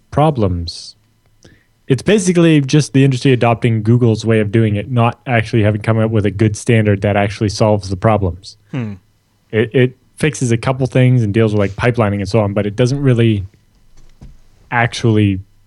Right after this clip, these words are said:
Speaker 1: solve the privacy problem or the security problem or
Speaker 2: It's too
Speaker 1: or
Speaker 2: much of
Speaker 1: anything.
Speaker 2: a half solution?
Speaker 1: Yeah. Uh, and basically,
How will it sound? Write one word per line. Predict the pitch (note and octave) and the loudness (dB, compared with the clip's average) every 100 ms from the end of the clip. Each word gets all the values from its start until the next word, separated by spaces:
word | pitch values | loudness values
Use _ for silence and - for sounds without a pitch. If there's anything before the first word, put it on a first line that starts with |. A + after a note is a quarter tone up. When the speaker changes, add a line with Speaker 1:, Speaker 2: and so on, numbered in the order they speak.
| _ - - - | _ -20 -20 -12
Speaker 1:
solve | - B2 A2 G2+ G2 - | 0 2 2 0 -4 -6
the | G2+ | -4
privacy | - G2+ G2 A2 | 0 -2 0 -4
problem | G#2+ G#2+ G2 G2+ G2+ | -2 0 0 0 -2
or | G2+ | -4
the | |
security | G2+ - G#2 G2 | -6 -4 0 0
problem | F#2 G#2+ F#2+ G2 G2+ G#2 | 0 0 2 0 -2 -2
or | A2+ F#2+ F#2 F#2 - _ _ _ _ _ - | 0 2 2 -2 -8 _ _ _ _ _ -14
Speaker 2:
It's | C#3 | -10
too | - D#3 | 0 2
Speaker 1:
or | |
Speaker 2:
much | C#3 B2 | 2 2
of | B2 | 0
Speaker 1:
anything. | A#2+ G#2+ G#2+ G#2 - _ _ _ | 0 -2 -6 -10 -14 _ _ _
Speaker 2:
a | - | -2
half | C3 - | -2 -2
solution? | B2+ B2+ B2+ D#3+ _ _ _ _ _ _ - _ _ | -8 -8 -8 -12 _ _ _ _ _ _ -20 _ _
Speaker 1:
Yeah. | B2+ G#2+ F2+ - _ _ _ _ _ _ _ _ _ - | 2 2 0 -8 _ _ _ _ _ _ _ _ _ -4
Uh, | A2 G#2 A2+ | 0 0 0
and | A#2 G#2+ | -2 -4
basically, | G#2+ D3+ C#3 B2 B2+ A#2+ | 0 2 2 2 2 2